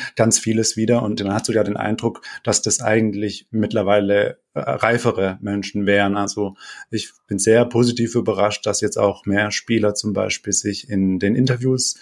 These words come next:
stellen. Also zum Beispiel, ähm,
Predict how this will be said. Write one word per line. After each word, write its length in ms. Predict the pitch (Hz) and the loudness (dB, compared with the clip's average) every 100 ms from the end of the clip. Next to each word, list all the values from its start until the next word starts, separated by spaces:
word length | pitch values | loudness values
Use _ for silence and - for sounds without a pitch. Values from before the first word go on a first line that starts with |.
| - | -14
stellen. 460 | - - 117 117 113 | -14 0 4 4 4
Also 180 | 98 92 | 0 -4
zum 220 | - 92 | -4 -2
Beispiel, 800 | 98 98 - 104 98 98 98 - - | 0 0 0 2 4 4 2 -4 -6
ähm, 420 | 95 95 92 | -4 -2 -2